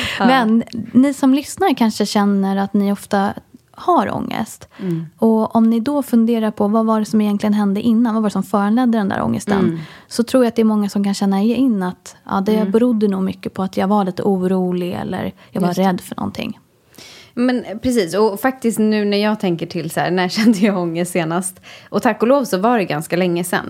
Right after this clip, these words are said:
Speaker 1: Men jag vet att när jag har kä-, känt liksom riktigt stark ångest, då har det ju varit kopplat till så här stora existentiella frågor, typ som, vad ska jag göra med mitt liv?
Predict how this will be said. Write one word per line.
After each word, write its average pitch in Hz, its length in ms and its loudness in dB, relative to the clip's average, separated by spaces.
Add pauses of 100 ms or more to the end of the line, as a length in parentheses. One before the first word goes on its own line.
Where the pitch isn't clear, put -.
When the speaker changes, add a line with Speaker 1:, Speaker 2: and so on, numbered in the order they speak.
(120)
Speaker 1:
Men 202 140 0
jag 202 100 2
vet 220 320 0
att - 260 -4 (560)
när 214 340 2
jag 214 160 2
har 214 220 2
kä-, 202 320 -4
känt 196 300 -2
liksom 196 280 -2
riktigt 190 320 -6
stark 202 400 0
ångest, 110 360 -4
då 233 120 4
har 196 140 2
det 185 60 2
ju 175 60 0
varit 165 200 -2
kopplat 160 360 -4
till 156 340 -4 (420)
så 170 140 -2
här 160 40 -2
stora 180 540 0
existentiella 160 1400 -4
frågor, 160 380 -2 (100)
typ - 180 -14
som, 175 200 -8
vad 170 200 -6
ska - 140 -6
jag 160 120 -2
göra 165 80 -2
med 165 180 -2
mitt 165 120 -6
liv? 170 340 -4